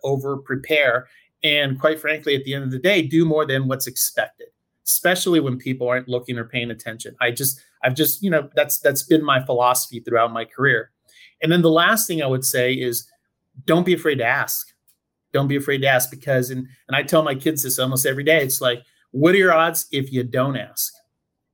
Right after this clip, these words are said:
Zero. What are your odds if you do ask?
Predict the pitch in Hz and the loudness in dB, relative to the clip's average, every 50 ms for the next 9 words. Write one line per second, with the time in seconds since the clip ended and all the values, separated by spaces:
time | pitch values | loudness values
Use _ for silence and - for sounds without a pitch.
0 | _ _ _ _ _ _ _ _ - 117 120 135 139 135 117 - - - _ _ | _ _ _ _ _ _ _ _ -10 -4 -2 -2 0 0 0 -2 -4 -10 _ _
1 | _ _ _ - - _ _ - 123 143 156 165 165 160 156 156 156 160 160 175 | _ _ _ -20 -20 _ _ 0 2 4 6 6 6 4 4 4 4 2 0 -2
2 | - 131 127 123 123 127 123 110 131 147 160 170 127 107 - - - - - - | -6 -8 -6 -6 -6 -6 -4 -2 2 4 4 4 4 2 -2 -6 -6 -6 -6 -6